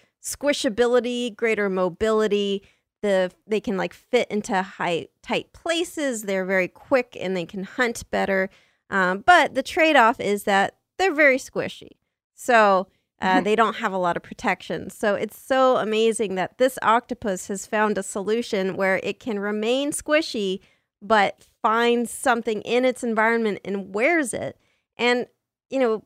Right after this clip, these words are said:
Speaker 1: some, uh, s-, biologists consider this to be a form of tool use. So tool use is something that does not just happen in primates. Uh, depending on your definition of tool, like,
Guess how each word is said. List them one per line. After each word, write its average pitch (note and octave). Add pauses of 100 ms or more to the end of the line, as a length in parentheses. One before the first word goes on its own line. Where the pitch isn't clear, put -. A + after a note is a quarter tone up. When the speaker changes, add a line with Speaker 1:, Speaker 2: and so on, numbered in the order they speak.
(160)
Speaker 1:
some, D4
uh, A3+
s-, - (360)
biologists A#3+
consider B3+
this B3
to C4+
be A3
a A3+
form G3+
of G3+
tool F4
use. -
So G3+
tool C4
use B3
is A3
something A3
that G3 (260)
does A3
not A3+
just B3
happen A#3+
in A3+
primates. G3+
Uh, G3+ (840)
depending C#4
on A#3+ (140)
your A3
definition G#3
of F#3+
tool, A#3 (340)
like, G3+